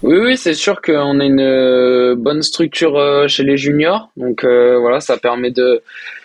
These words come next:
bien progresser. Après, c'est vrai que, bah, A G deux R, euh, Citroën a perdu Romain, euh, au passage, euh, des juniors chez les espoirs. Après, euh, voilà, on verra pour moi, euh,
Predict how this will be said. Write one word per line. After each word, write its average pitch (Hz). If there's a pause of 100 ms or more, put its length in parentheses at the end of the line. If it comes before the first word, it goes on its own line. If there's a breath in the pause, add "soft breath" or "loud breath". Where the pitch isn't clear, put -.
(180 loud breath)
bien 143
progresser. 156
Après, 180
c'est -
vrai 143
que, 135
bah, 127
A -
G 131
deux 131
R, 131
euh, 131
Citroën 143
a 135
perdu 139
Romain, 147
euh, 139 (180)
au 131
passage, 135
euh, 131
des 131
juniors 131
chez -
les 131
espoirs. - (1120 soft breath)
Après, 135
euh, 131
voilà, 120
on 139
verra 120
pour 123
moi, 139
euh, 127